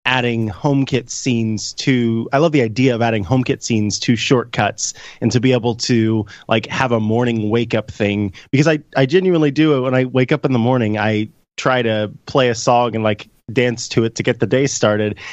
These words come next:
And so it'd be great to have, like, the lights turn on, the song starts playing,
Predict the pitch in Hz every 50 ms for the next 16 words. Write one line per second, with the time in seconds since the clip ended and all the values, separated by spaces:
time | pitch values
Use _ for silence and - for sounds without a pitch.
0 | - - - 120 107 147 135 127 139 127 123 135 131 127 - 123 107 120 117 110
1 | 107 98 95 - - - - - - - 98 113 131 139 - - - - - -
2 | 147 139 135 131 135 135 131 131 131 127 123 127 127 117 - - - _ _ _
3 | _ - 101 101 101 101 101 - - - 135 131 127 127 127 123 - - 123 120
4 | 120 - - - - 135 131 123 120 120 120 113 113 113 117 117 117